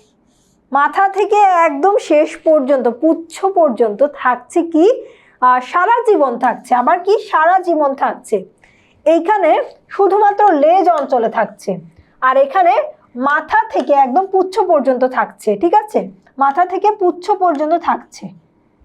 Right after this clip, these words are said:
একটা ডিফারেন্স। তারপর এখানে শুধুমাত্র লার্ভা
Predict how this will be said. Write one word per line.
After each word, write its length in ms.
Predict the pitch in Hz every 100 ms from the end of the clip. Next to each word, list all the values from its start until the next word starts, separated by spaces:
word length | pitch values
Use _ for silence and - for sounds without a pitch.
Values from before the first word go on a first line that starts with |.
| 302
একটা 160 | 302 349 269
ডিফারেন্স। 380 | - 285 381 539 - _ _ _ 302
তারপর 280 | 302 302 392 339
এখানে 200 | 381 440 554
শুধুমাত্র 480 | 370 370 427 440 427 415 311
লার্ভা 360 | 294 302 381